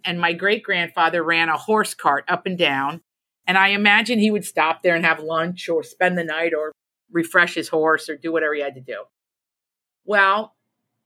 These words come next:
whenever we go to Italy, and I go to Italy every year,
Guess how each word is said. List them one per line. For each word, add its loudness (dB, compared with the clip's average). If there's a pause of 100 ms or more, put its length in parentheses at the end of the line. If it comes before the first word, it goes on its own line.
(240)
whenever 0
we 0
go 2
to 0
Italy, -4
and -4
I -2
go -2
to 0
Italy 0
every 0
year, -6